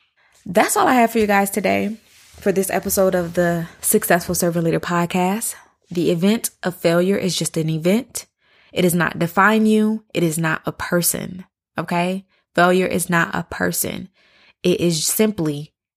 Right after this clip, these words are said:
an event. And by the world standard, I experienced that. And like I said, I can say it with my chest now.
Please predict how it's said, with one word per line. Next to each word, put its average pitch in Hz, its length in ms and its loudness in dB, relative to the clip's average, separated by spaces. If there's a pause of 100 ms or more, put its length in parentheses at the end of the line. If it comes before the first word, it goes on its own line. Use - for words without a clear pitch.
(140)
an 165 260 0
event. 147 580 -6 (680)
And 175 120 -2
by 160 140 2
the 160 120 0
world 165 280 2
standard, 226 600 -4 (120)
I 160 140 -2
experienced 185 720 -2
that. 123 240 -2
And 180 80 -4
like 160 160 -2
I 165 60 -2
said, 208 180 -2
I 180 80 -2
can - 80 -12
say 170 180 -2
it 165 80 -4
with 160 100 -6
my 156 140 -6
chest 240 360 -4
now. 254 320 2